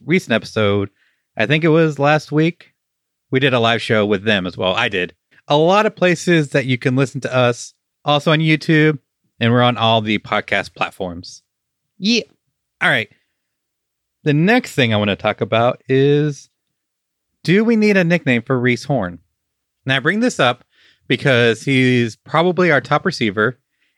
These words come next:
Speaker 1: And on a recent episode of The Met Show, he was interviewed by Zach Mettenberger.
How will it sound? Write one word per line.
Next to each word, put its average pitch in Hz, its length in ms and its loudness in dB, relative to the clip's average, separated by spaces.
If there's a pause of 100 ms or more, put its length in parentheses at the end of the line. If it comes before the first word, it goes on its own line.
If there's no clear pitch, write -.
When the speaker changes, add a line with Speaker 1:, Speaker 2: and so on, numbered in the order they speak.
Speaker 1:
And 117 640 0
on 120 240 0
a 113 60 2
recent 143 360 -2
episode 127 340 0
of 107 160 0
The 107 80 -4
Met 127 200 0
Show, 98 300 -2
he 101 180 -4
was 110 120 -2
interviewed 107 340 -2
by 98 120 0
Zach 90 280 -2
Mettenberger. 92 580 -4